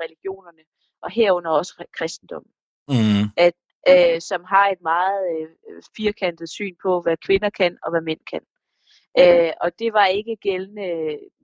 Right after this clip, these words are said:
Speaker 1: måske på samme måde, hvis man kigger i den nordiske mytologi, hvor kvinder havde en meget tydeligere rolle, også som kultudøvere. Det vil sige, de var en slags præster. Øh, og, og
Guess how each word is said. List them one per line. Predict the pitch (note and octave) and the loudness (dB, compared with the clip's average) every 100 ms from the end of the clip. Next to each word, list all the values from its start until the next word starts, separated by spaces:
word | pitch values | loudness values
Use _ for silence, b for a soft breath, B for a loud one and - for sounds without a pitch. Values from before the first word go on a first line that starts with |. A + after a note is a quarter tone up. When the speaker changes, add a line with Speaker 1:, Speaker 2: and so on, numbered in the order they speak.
| - | -16
Speaker 1:
måske | F3+ - F3+ - | -12 -8 -8 -8
på | |
samme | F#3+ E3+ F#3+ | 0 0 0
måde, | F#3 F3+ G3 | -6 -4 -6
hvis | F#3+ - | -10 -20
man | E3+ | -20
kigger | G3+ G3 | -8 -8
i | |
den | F#3 | -6
nordiske | F3 F3+ F#3+ - F3 | -8 -8 -10 -20 _
mytologi, | - - _ A#3+ B3 - | -20 -20 _ -4 -4 -4
hvor | - F3+ - | -2 -2 0
kvinder | G3 G3 G#3+ G3+ B B B B _ G3 | 0 2 4 2 B B B B _ 6
havde | F#3+ G3 G3+ G#3+ | 8 8 4 -4
en | F3 F3+ | -6 -10
meget | F3 E3 F#3+ G#3 | -4 -2 -2 -4
tydeligere | - G#3+ G#3 A3 F3+ D#3+ | -14 -18 -12 -6 -6 -6
rolle, | E3 F3+ G#3+ - | -6 -6 -8 -8
også | - F#3+ G#3+ - | -6 -6 -8 -20
som | F#3 _ - | -20 _ -18
kultudøvere. | A#3+ _ F4+ - E3 D3+ D3 - | -18 _ -18 -16 -16 -14 -14 -10
Det | F3+ | -10
vil | F#3 | -8
sige, | - G3 F#3+ B B _ | -6 -6 -8 B B _
de | G3 F3+ | -6 2
var | E3 D#3 _ _ - | 4 2 _ _ -14
en | E3 | -10
slags | - C3+ - - | -2 -2 -2 -12
præster. | - D#3 - - - _ _ _ - | -2 -2 -2 -14 -18 _ _ _ -2
Øh, | E3+ D#3+ D#3 D3+ D#3 _ - | 2 2 0 -6 -12 _ 0
og, | F3+ - _ - | 0 0 _ -6
og | F3 | -4